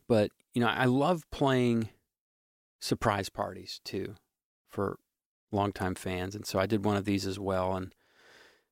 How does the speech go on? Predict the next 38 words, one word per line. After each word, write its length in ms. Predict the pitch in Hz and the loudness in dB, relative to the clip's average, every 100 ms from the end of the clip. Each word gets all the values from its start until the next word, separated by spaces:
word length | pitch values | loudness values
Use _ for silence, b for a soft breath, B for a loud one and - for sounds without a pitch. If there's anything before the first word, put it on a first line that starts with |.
| _ | _
on 340 | 294 113 101 101 | -4 0 2 2
April 280 | 113 - 104 | 0 0 -2
twentieth, 760 | - 123 113 104 101 - - _ _ _ _ _ _ | 0 0 2 2 0 -4 -14 _ _ _ _ _ _
um, 520 | 107 98 95 92 95 - _ _ _ _ _ _ - | -8 -4 -4 -6 -10 -16 _ _ _ _ _ _ -6
I 40 | |
got 100 | - | -4
to 80 | - | -4
play 200 | - 123 | -2 -2
a 40 | - | 0
fiftieth 640 | - 135 - 123 104 - | 0 0 0 -2 -2 0
birthday 320 | 104 - 98 | -2 0 -6
party 380 | - 92 92 95 | -4 -4 -2 -4
for 240 | - 98 | -6 -2
a 80 | 87 | -2
longtime 760 | 90 113 117 113 107 - 95 95 | 0 0 2 2 0 -2 -4 -4
fan 380 | - 95 92 98 | -8 -10 -8 -10
who'd 120 | 104 | -6
been 120 | 101 | -2
listening 340 | 104 - 98 | -2 -2 -2
to 60 | 95 | -2
my 40 | |
music 380 | 92 95 95 92 - | -2 -4 -4 -8 -8
since 300 | - 92 - | -12 -10 -12
the 100 | - _ | -16 _
early 280 | 113 107 101 | 0 2 2
days 260 | 98 92 - | 0 -2 -4
of 140 | 98 | -10
Collapsis. 680 | - 95 87 - - 104 - | -6 -2 -2 -4 -8 -8 -8
And, 180 | 98 98 b b b b b | -8 -12 b b b b b
you 60 | 123 | 0
know, 60 | 113 | 4
I 40 | |
remember 360 | 131 127 117 101 | 6 6 4 2
back 460 | 113 104 101 - | 2 2 0 -4
to 300 | - 104 101 | -4 0 0
the 380 | - 104 95 104 | -2 -4 -4 -6
nineteen 580 | 110 101 117 - 120 113 | -2 0 0 0 0 2
ninety-eight 640 | 107 107 104 104 95 95 | 4 2 2 2 2 0